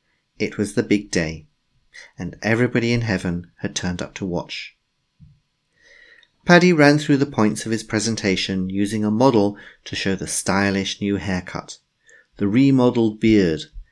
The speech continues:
and a tattoo of the four horsemen of the apocalypse drawn across the commissioner's back.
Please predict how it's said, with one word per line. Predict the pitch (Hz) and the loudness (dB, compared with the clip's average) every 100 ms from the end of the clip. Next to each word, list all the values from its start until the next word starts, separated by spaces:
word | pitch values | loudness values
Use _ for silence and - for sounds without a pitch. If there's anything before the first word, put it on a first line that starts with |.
| _ _ | _ _
and | 110 | -4
a | 107 | -4
tattoo | 107 - - 233 190 92 - _ _ _ | -4 -6 -2 2 4 2 0 _ _ _
of | 190 | -10
the | 190 | -10
four | - 151 147 143 | -6 -2 0 0
horsemen | 139 - 127 - 123 | -2 -2 -2 -2 -4
of | 113 | -4
the | 110 | 0
apocalypse | 107 107 117 110 95 - - - | 0 0 -2 0 -2 -4 -16 -14
drawn | 101 107 120 120 | -2 2 2 2
across | 113 107 104 101 | 0 -2 -2 -2
the | - | -6
commissioner's | 107 95 95 - 95 90 | -6 -4 -4 -4 -8 -6
back. | 87 73 - | -6 -8 -10